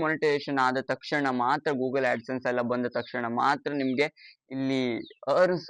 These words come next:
ಆಪ್ಷನ್, ಅರ್ನ್ಸ್ ಆಪ್ಷನ್ ನನ್ ಪ್ರಕಾರ ಸೆಕೆಂಡ್, ಫಸ್ಟ್ ಮಾನಿಟೈಸೇಷನ್ ಎಲ್ಲ ಆಗಿರತ್ತೆ ಹಾಫ್ ಮಾನಿಟೈಸೇಷನ್ ಅಲ್ಲೇ. ಇವಾಗ ಎಲ್ಲ Google AdSense-ಗಳು ಬಂದ ತಕ್ಷಣ ಇಲ್ಲಿ ನಿಮ್ಗೆ ಅರ್ನ್ ಅಲ್ಲಿ ಎಷ್ಟು ಡಾಲರ್ ಆಗ್ತಾ ಇದೆ ಅಂತ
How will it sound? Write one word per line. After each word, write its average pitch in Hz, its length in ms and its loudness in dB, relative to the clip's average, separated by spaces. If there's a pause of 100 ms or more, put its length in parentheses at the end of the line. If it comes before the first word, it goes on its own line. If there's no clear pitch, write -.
(120)
ಆಪ್ಷನ್, 143 420 0 (840)
ಅರ್ನ್ಸ್ 135 300 -4
ಆಪ್ಷನ್ 185 420 -4
ನನ್ 180 140 -2
ಪ್ರಕಾರ 180 300 0
ಸೆಕೆಂಡ್, 165 440 -2 (180)
ಫಸ್ಟ್ 165 220 0
ಮಾನಿಟೈಸೇಷನ್ 156 600 2
ಎಲ್ಲ 147 160 2 (140)
ಆಗಿರತ್ತೆ 131 440 -4
ಹಾಫ್ 120 200 -2
ಮಾನಿಟೈಸೇಷನ್ 120 600 -2
ಅಲ್ಲೇ. 120 220 0 (460)
ಇವಾಗ 180 340 0 (540)
ಎಲ್ಲ 165 160 0 (180)
Google 143 280 2 (200)
AdSense-ಗಳು 139 500 -2
ಬಂದ 135 240 0 (140)
ತಕ್ಷಣ 127 280 -4 (440)
ಇಲ್ಲಿ 156 180 -4
ನಿಮ್ಗೆ 151 280 0 (160)
ಅರ್ನ್ 165 280 2
ಅಲ್ಲಿ 156 220 0 (120)
ಎಷ್ಟು 139 240 -4 (100)
ಡಾಲರ್ 139 320 2
ಆಗ್ತಾ 131 260 -2
ಇದೆ 127 100 2
ಅಂತ 127 140 -4